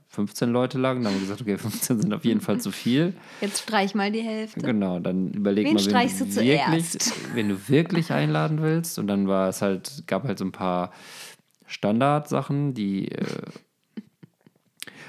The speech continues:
Speaker 1: und dann gibt's halt das Politikum. Da gibt ja Leute, die man, die, muss
Speaker 2: Ja.
Speaker 1: man die einladen, weil man selber eingeladen
Speaker 2: Ja.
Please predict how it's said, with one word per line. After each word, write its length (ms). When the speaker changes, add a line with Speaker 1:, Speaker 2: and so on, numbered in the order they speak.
Speaker 1:
und 80
dann 120
gibt's 160
halt 100
das 100
Politikum. 640
Da 60
gibt 180
ja 100
Leute, 380
die 120
man, 520
die, 240
muss 260
Speaker 2:
Ja. 60
Speaker 1:
man 160
die 140
einladen, 560
weil 140
man 160
selber 320
eingeladen 520
Speaker 2:
Ja. 160